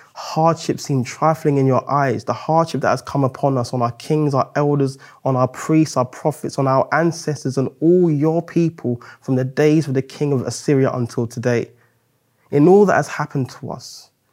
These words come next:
you have remained righteous. You have acted faithfully while we acted wickedly. Our kings, our leaders, our priests, our ancestors did not follow your law. They did not pay attention to your commands or the statutes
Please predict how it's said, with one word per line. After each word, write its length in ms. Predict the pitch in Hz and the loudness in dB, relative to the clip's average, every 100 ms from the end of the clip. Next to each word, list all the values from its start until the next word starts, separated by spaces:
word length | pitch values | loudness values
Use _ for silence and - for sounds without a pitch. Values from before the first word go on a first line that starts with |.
| _ - | _ -2
you 220 | 147 175 | 2 2
have 260 | 160 156 147 | 0 -2 -2
remained 440 | 139 135 131 120 | -2 -2 -2 -4
righteous. 840 | 113 113 135 139 - - - - - _ - | -6 -4 -4 -6 -10 -14 -14 -18 -20 _ -4
You 100 | 143 | 0
have 120 | 135 135 | 0 -2
acted 300 | 127 - 131 | -6 -4 -6
faithfully 680 | - - 160 160 123 113 | -6 -2 -2 -2 -6 -4
while 200 | 110 113 | -4 -4
we 340 | 117 131 151 - - | -2 0 0 -2 -8
acted 400 | - 131 113 113 | -8 -6 -6 -6
wickedly. 500 | 120 120 110 110 - _ _ _ _ _ _ - | -6 -8 -8 -10 -12 _ _ _ _ _ _ -2
Our 140 | 117 | 0
kings, 680 | 120 - 151 127 107 101 - - | 0 0 0 0 -2 -8 -8 -4
our 140 | 113 | 0
leaders, 420 | 120 135 131 107 | 4 4 4 0
our 100 | 104 | -4
priests, 520 | - - 143 135 - | -6 -2 0 0 -2
our 180 | 120 113 123 | -2 0 0
ancestors 580 | 135 135 - 113 - 110 | -2 -2 -6 -8 -8 -4
did 160 | 117 | 0
not 200 | 131 - | 2 0
follow 240 | - 127 117 | 0 0 0
your 200 | 110 113 | 0 -2
law. 340 | 117 110 - _ _ _ _ _ _ - | 0 -2 -4 _ _ _ _ _ _ 0
They 100 | 139 | 2
did 120 | 139 | 4
not 140 | 165 | 2
pay 280 | - 156 151 - | 2 0 0 -4
attention 720 | 123 - - 170 - 135 120 113 | -6 -6 -2 -2 -2 -4 -2 -2
to 140 | - | 0
your 100 | 113 | 0
commands 640 | 113 - 123 135 139 127 | -2 -4 0 2 2 2
or 80 | 113 | -2
the 60 | 139 | -4
statutes 1000 | - - 160 - - - 123 - - | -8 -4 -2 -2 -6 -6 -6 -6 -14